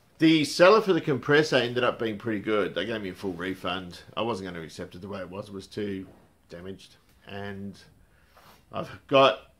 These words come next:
you know, those air cleaners and stuff. Took a bit of money, so I haven't bought the compressor. I didn't end up exchanging it. I got a full refund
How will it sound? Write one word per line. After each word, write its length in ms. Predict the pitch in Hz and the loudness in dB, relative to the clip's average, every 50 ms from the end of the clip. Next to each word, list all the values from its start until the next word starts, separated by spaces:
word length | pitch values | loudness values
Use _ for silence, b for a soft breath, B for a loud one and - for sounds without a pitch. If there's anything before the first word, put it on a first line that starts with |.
| _ _ _ | _ _ _
you 140 | - 120 113 | -10 -8 -6
know, 200 | 104 98 92 101 | -6 -6 -6 -6
those 280 | 113 110 101 95 101 | -4 -4 -4 -4 -4
air 140 | 95 85 82 | -6 -8 -8
cleaners 420 | 85 - 95 92 95 95 98 95 82 | -10 -10 -10 -10 -10 -12 -14 -16 -18
and 80 | 80 | -18
stuff. 320 | - - 92 92 90 - - | -14 -10 -10 -10 -10 -10 -10
Took 180 | - 98 87 | -10 -10 -10
a 20 | - | -8
bit 120 | 98 98 | -10 -10
of 80 | 95 90 | -10 -10
money, 240 | 95 92 92 95 | -10 -10 -10 -12
so 240 | 95 - - 92 92 | -12 -10 -8 -6 -6
I 100 | 95 - | -6 -6
haven't 160 | - 104 95 | -8 -12 -12
bought 240 | 95 92 90 95 - | -12 -14 -14 -14 -12
the 140 | - - 95 | -12 -12 -14
compressor. 400 | - - - - - 95 87 - | -12 -14 -16 -12 -8 -6 -6 -6
I 40 | 107 | -6
didn't 220 | 113 113 101 87 | -8 -8 -8 -6
end 140 | 95 - - | -6 -4 -4
up 160 | 82 - - - | -4 -4 -6 -10
exchanging 540 | - - - - - 95 87 85 87 78 | -16 -16 -12 -8 -8 -8 -8 -8 -10 -10
it. 80 | 65 92 | -10 -10
I 80 | 98 101 | -10 -10
got 140 | 101 95 | -12 -12
a 20 | - | -14
full 180 | - - 92 | -14 -14 -14
refund 400 | 90 90 92 92 - - 82 90 | -12 -12 -14 -16 -16 -18 -20 -20